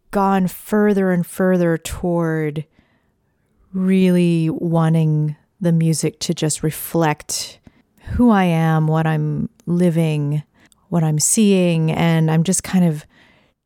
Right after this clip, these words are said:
just trying to edge closer and closer, <laughs> you know? And, uh, and I don't know, maybe it does get heavier and heavier, but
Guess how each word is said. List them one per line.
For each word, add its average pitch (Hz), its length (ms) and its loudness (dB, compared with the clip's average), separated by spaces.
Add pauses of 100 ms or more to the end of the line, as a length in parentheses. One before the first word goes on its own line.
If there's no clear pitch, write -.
(160)
just 269 200 -10
trying 269 180 -4
to 208 160 -4
edge 190 200 -8
closer 180 640 -8
and 151 140 -10
closer, 170 640 -4
<laughs> 147 40 -10
you 190 140 0
know? 226 400 0 (460)
And, 208 500 -2
uh, 190 500 -4
and 202 160 -6
I 233 120 -6
don't 381 120 -6
know, 392 80 -4
maybe 220 300 -4
it 220 100 -8
does 247 200 -10
get 208 200 -10
heavier 202 460 -6
and 190 80 -6
heavier, 214 340 -4
but 190 340 -2